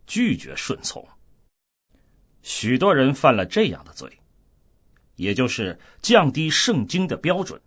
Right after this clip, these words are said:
来迁就自己灵命上的贫乏和软弱，而不是提升自己的属灵经验，去符合圣言的要求。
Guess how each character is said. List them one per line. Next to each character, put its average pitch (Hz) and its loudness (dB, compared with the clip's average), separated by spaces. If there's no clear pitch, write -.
来 104 -2
迁 240 0
就 185 0
自 196 0
己 104 -4
灵 127 2
命 262 2
上 95 -4
的 85 -8
贫 240 0
乏 95 -4
和 - -10
软 92 -8
弱， 104 -10
而 165 4
不 151 0
是 110 -2
提 160 -2
升 180 2
自 175 -4
己 95 -8
的 104 0
属 92 -4
灵 110 0
经 202 2
验， - -4
去 226 0
符 269 -2
合 143 0
圣 147 0
言 92 -6
的 101 -4
要 151 -6
求。 - -14